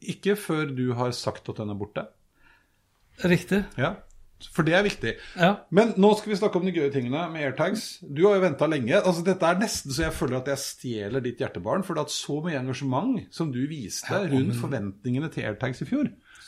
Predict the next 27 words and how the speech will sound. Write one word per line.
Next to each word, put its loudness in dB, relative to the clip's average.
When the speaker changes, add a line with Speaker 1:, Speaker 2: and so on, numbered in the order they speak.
Speaker 2:
Og 2
det 6
er 6
Speaker 1:
Og 4
Speaker 2:
egentlig 8
bare 10
Speaker 1:
skuffelsen 8
du, 6
du 4
var 10
å 8
spore 8
når 8
du 6
trodde 2
at -6
dette 0
blir 2
ikke -4
noe 8
av. 4
Speaker 2:
Ja, 0
men 8
det, 8
og 6
det 8
her, 10